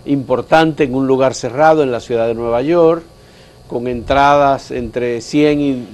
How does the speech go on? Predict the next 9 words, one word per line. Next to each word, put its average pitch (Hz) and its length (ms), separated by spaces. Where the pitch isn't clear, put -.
trescientos 127 580
dólares, 160 720
era 131 260
una 123 380
actividad 127 760
de 147 120
recaudación 127 680
de 120 100
fondos. 175 720